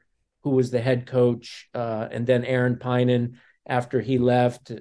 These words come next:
Pyotr Nechevs, who coached the women's team, is, is a great friend. So it was really, it was an outstanding experience for me, and it taught me a lot. And, you know, I've done a little bit of coaching on the W T A tour as well. I've coached, uh, and still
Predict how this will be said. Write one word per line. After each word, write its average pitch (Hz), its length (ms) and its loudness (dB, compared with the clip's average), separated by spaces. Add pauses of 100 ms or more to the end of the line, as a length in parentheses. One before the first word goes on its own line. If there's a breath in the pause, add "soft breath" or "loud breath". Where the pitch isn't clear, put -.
(140)
Pyotr 135 400 4
Nechevs, 123 640 0
who 123 80 -8
coached 123 380 -4
the 120 60 0
women's 131 440 0
team, 127 320 -2
is, 120 240 -2 (400 soft breath)
is 123 180 -2
a 127 40 2
great 131 420 2
friend. 123 580 0 (340 soft breath)
So 131 200 4
it 160 120 -2
was 151 180 2
really, 151 500 -2
it - 60 -10
was 131 160 -2
an 131 80 0
outstanding 131 580 0
experience 123 720 -2
for - 160 -6
me, 110 280 -2
and 107 60 -2
it 107 140 -8
taught - 320 -6
me 123 80 -2
a 113 80 -2
lot. 110 460 -2
And, 101 260 -8 (340 soft breath)
you 196 80 6
know, 170 140 6
I've 139 200 2
done 143 180 4
a 143 40 2
little 139 220 2
bit 131 160 0
of 127 80 -2
coaching 127 420 -4
on 127 120 0
the 123 100 2
W 123 320 -2
T 135 220 -4
A 123 100 0
tour 123 360 2
as 113 120 -4
well. 123 320 2
I've 117 220 -2
coached, 123 480 -4
uh, 117 140 0
and 110 120 -8
still 131 480 4